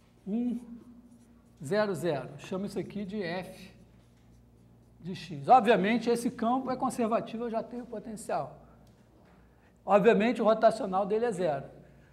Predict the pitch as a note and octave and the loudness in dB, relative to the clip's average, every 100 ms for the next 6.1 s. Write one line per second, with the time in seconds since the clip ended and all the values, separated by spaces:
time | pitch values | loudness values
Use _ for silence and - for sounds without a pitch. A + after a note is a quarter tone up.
0 | - - D4 D4 C#4+ C#4+ B3+ B3+ B3 E3+ | -20 2 4 6 4 6 4 2 2 4
1 | G3+ G3+ G3 - G3+ F#3 E3+ F3+ F#3 E3 | 4 4 0 -2 -4 -2 -2 -2 -4 -6
2 | E3 E3 D3+ D3+ G3 B3 G#3+ G3 G#3+ A3 | -6 -6 -6 -4 2 4 4 -2 -4 -6
3 | A#3 A3+ A3+ A3+ G3 G#3+ A3+ - D#3+ B2+ | -4 -4 -4 -4 -6 -4 -6 -6 -8 -10
4 | - - - - - - - F3 F#3 F#3 | -16 -20 -20 -20 -20 -20 -10 -2 -2 -2
5 | G3 G3+ G3+ G#3 F3+ F#3+ F#3+ F3 E3+ C#3+ | -2 0 -2 -4 0 0 0 -6 -6 -6
6 | C3 | -8